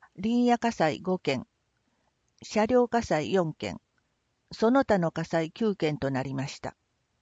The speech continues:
過半数以上を占める建物火災は、死傷者が発生する可能性が高い火災でもあるため、自身や家族を守るためにも、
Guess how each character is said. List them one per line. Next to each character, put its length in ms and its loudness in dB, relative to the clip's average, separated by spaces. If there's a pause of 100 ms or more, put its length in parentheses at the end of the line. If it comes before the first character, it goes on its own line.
(600)
過 120 2
半 260 4
数 220 0
以 100 -2
上 180 2
を 80 2
占 160 -4
め 120 2
る 200 -2
建 260 -2
物 240 4
火 140 -2
災 260 -2
は、 140 -8 (560)
死 160 -4
傷 260 4
者 140 0
が 100 0
発 240 -2
生 160 2
す 160 0
る 80 0
可 160 0
能 160 4
性 220 -2
が 120 0
高 340 -2
い 140 -4
火 140 -2
災 240 4
で 140 2
も 100 0
あ 100 2
る 120 -4
た 140 -4
め、 200 -10 (880)
自 80 -2
身 340 -2
や 160 -2 (120)
家 120 2
族 280 0
を 100 2
守 320 2
る 60 -2
た 120 -2
め 140 0
に 120 -2
も、 180 -6